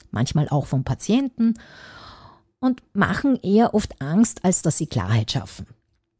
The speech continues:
Ich möchte mit diesem Podcast echte Spezialisten vors Mikrofon bringen, die leicht verständlich diverse Themen mit mir besprechen, sei es jetzt vielleicht eine neue Operationsmethode, eine medizinische Innovation,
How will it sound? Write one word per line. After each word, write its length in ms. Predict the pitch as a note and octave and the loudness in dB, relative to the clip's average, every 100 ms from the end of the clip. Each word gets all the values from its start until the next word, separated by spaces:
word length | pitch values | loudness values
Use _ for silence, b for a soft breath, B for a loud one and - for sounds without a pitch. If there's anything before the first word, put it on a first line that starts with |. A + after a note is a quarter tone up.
| - | 0
Ich 160 | C4 - | 2 6
möchte 300 | B3 - C4+ | 4 4 2
mit 180 | B3 | 2
diesem 220 | B3+ A#3+ B3 | 0 -2 0
Podcast 600 | G#3+ G#3 - B3 - G3 | 0 0 0 0 0 2
echte 280 | G#3 - | 2 4
Spezialisten 720 | C4 A#3+ G#3+ A#3+ A3+ B3 - A3+ | 2 2 2 2 2 0 -4 -2
vors 200 | G#3+ G#3+ | 0 2
Mikrofon 520 | G#3+ G#3+ F#3+ F3 A3 | 2 2 2 4 6
bringen, 480 | B3 B3 B3+ A#3+ G#3+ | 4 4 6 4 4
die 80 | |
leicht 420 | G3 D#3 A#2+ G#3+ - | 4 4 4 0 0
verständlich 760 | B3 - G3 G#3+ A#3+ - - _ _ | 0 2 2 2 0 -2 -20 _ _
diverse 380 | G3+ F3+ F3 G#3 | -2 2 2 0
Themen 400 | - C3+ G3+ B3 | 0 2 6 8
mit 160 | A3 G3 | 8 8
mir 240 | G3 F#3 - B B B | 8 8 6 B B B
besprechen, 720 | G3+ - C#3 B2+ - C4 D#4 B B B B B B | 0 2 2 2 0 -2 -2 B B B B B B
sei 160 | - - | 0 2
es 100 | A#3 | 4
jetzt 300 | A3+ - - | 0 -2 -10
vielleicht 460 | - E3+ D3 - | 2 4 4 4
eine 100 | F3+ | 4
neue 260 | D#3 D3 C3 | 6 6 4
Operationsmethode, 1500 | C#3 C#3 C3+ - A#3 B3 - G#3+ - A3 G3+ F#3+ F#3 F#3+ F3+ - | 0 -4 -4 2 4 4 4 -2 2 4 6 6 6 4 0 -8
eine 220 | - C#3 D3 | -2 0 2
medizinische 600 | C3+ C#3 - G3+ F#3 E3 | 0 -2 4 8 8 6
Innovation, 960 | D3+ D3 C3 - - F3 F3+ F#3 F3+ | 2 2 2 0 6 8 10 8 4